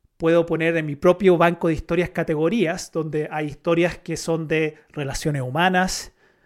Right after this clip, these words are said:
hay historias que pueden ser de liderazgo, hay historias que pueden ser de empatía, si quizás la empatía es un tema. Yo, yo he trabajado con gente que, por ejemplo, la vulnerabilidad es su tema.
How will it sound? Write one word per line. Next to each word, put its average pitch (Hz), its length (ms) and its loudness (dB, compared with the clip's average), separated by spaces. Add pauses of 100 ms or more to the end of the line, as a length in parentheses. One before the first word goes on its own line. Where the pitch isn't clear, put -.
(180)
hay 147 180 -4
historias 156 420 0
que 151 120 -6
pueden 147 220 -2
ser 143 220 -6
de 139 100 -10
liderazgo, 160 760 -6 (340)
hay 147 120 -4
historias 160 360 -6
que 156 100 -10
pueden 185 240 0
ser 185 220 0
de 170 80 2
empatía, 165 480 2
si 147 140 -6
quizás 147 220 -2
la 143 120 -2
empatía 143 520 -4
es 135 60 -4
un 139 160 -6
tema. 156 300 2
Yo, 143 160 0
yo 143 160 -6
he - 20 -6
trabajado 147 480 -6
con 143 160 -12
gente 151 380 -8
que, 143 200 -4 (200)
por 147 100 -10
ejemplo, 147 240 -6
la 139 140 -4
vulnerabilidad 151 720 -2
es - 80 -4
su 139 100 -12
tema. 160 320 -16